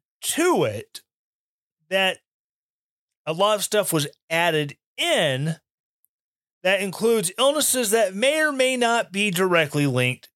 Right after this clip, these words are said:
to burn pit exposures. So now you have a very ex-, and they also,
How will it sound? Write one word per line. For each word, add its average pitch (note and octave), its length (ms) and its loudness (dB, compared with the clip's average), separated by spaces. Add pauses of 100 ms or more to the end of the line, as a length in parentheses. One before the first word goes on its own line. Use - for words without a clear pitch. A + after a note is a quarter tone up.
(140)
to A#3+ 640 0 (920)
burn A3+ 220 2
pit E3+ 160 0
exposures. E3 760 0 (4000)
So G3+ 360 0
now G#3+ 220 0
you B3 200 -2
have F#3+ 360 0
a D#3 160 -2
very A3+ 480 0
ex-, - 340 -4 (320)
and G3+ 140 -4
they A3 140 2
also, G3+ 640 0